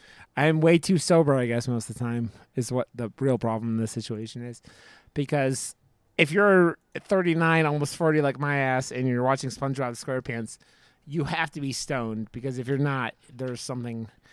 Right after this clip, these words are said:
That's like every t-, it, if as a forty-year-old or near forty-year-old, anyone,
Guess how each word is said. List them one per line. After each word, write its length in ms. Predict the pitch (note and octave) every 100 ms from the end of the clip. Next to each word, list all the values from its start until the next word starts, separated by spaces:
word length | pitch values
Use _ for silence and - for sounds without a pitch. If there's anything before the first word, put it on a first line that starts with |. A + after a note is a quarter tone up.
| - - - -
That's 240 | F3+ G#3+
like 220 | C#4 A#3 -
every 280 | F3+ G3 A3
t-, 100 | - - -
it, 140 | B3 A#3+ _
if 160 | B3 - _ _
as 200 | A3+ C4
a 80 | B3+
forty-year-old 720 | - C4 C4 C4+ A#3 G#3+ G3 F3
or 80 |
near 380 | E3 F#3 G#3 G3
forty-year-old, 580 | - G3+ F3+ E3 D3 D3 -
anyone, 560 | G3 B3 A#3 G#3+ F#3